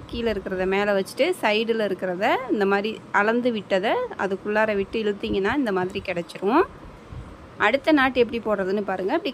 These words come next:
கட்டோட இருக்கிறத மடிச்சுட்டு மேலே போற ஒயரை அது சுத்தணும். சுத்திட்டு அந்த வெள்ளை ஒயரை மேல வச்சுட்டு அந்த grey ஒயரை அதுக்குள்ளார போட்டுட்டிங்கன்னா இந்த மாதிரி இழுத்தா வந்துரும். Last வரைக்கும் போட்டுக்கிட்டு வந்துட்டு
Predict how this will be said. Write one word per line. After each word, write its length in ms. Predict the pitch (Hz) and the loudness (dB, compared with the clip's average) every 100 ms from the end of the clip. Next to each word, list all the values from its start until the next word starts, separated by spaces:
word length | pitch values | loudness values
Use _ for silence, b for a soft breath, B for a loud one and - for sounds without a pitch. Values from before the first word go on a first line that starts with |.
| 202 | 0
கட்டோட 280 | 196 240 247 | 2 4 4
இருக்கிறத 280 | 226 214 196 190 | 2 0 0 0
மடிச்சுட்டு 320 | 190 - 294 320 | -2 -2 0 2
மேலே 240 | 226 247 233 | 2 0 0
போற 100 | 220 196 | -2 0
ஒயரை 200 | 185 180 277 | 0 2 0
அது 100 | 294 247 | -2 -6
சுத்தணும். 380 | 202 - 196 180 - | -8 0 2 2 0
சுத்திட்டு 440 | 226 - 240 208 294 | -6 -4 -4 2 4
அந்த 140 | 339 240 | 4 2
வெள்ளை 220 | 202 220 233 | 0 0 0
ஒயரை 240 | 208 208 185 | 0 -2 0
மேல 220 | 190 196 190 | 0 0 0
வச்சுட்டு 340 | 190 - - 466 571 - - - - - - - - - - | -2 -2 2 2 2 -8 -20 -20 -20 -20 -20 -20 -20 -14 -2
அந்த 140 | 240 226 | 0 2
grey 160 | 214 240 247 233 | 6 6 6 4
ஒயரை 260 | 202 202 311 | 0 2 2
அதுக்குள்ளார 480 | 311 240 208 214 214 214 | 2 0 0 0 0 -2
போட்டுட்டிங்கன்னா 600 | 202 190 185 190 190 247 381 | -6 -4 -2 0 0 2 4
இந்த 120 | 294 202 | 4 2
மாதிரி 160 | 196 214 | 0 0
இழுத்தா 300 | 202 190 214 202 | -2 0 0 0
வந்துரும். 400 | 185 185 180 269 359 | 0 0 2 4 4
Last 300 | 240 220 - 220 | 4 2 0 -2
வரைக்கும் 320 | 220 277 269 | 0 0 2
போட்டுக்கிட்டு 440 | 247 240 247 226 208 | 6 6 4 0 0
வந்துட்டு 280 | 196 190 | -2 2